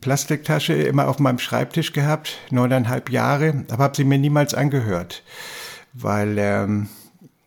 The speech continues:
ja, mein Vater stand mir schon sehr, sehr nahe, war ein unheimlich toller Mensch für mich und, ähm, guter Gesprächspartner, auch wenn ich immer irgendwelche Reisen,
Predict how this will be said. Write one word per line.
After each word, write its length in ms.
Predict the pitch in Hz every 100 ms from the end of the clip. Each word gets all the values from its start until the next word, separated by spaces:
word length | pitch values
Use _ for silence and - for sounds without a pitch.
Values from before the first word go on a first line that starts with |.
| -
ja, 260 | 123 151 110
mein 380 | 104 104 104 98 - -
Vater 320 | 131 120 110 -
stand 260 | - -
mir 120 | 120
schon 180 | - 139
sehr, 100 | 123
sehr 140 | 120 113
nahe, 400 | 117 139 160 - - - - - - _
war 120 | 123 123
ein 100 | 123
unheimlich 600 | 123 131 117 110 - - _ - - - - _ 143
toller 240 | 131 131
Mensch 260 | 120 135 135
für 160 | - 123
mich 300 | 131 135 123
und, 320 | 117 113 123
ähm, 320 | 117 117 113 - -
guter 180 | 143 143
Gesprächspartner, 800 | 123 - 143 - 147 147 160 156 - -
auch 140 | 123 143
wenn 100 | 131
ich 80 |
immer 240 | 123 123 123
irgendwelche 440 | 127 127 120 131
Reisen, 600 | 113 123 143 143 139 135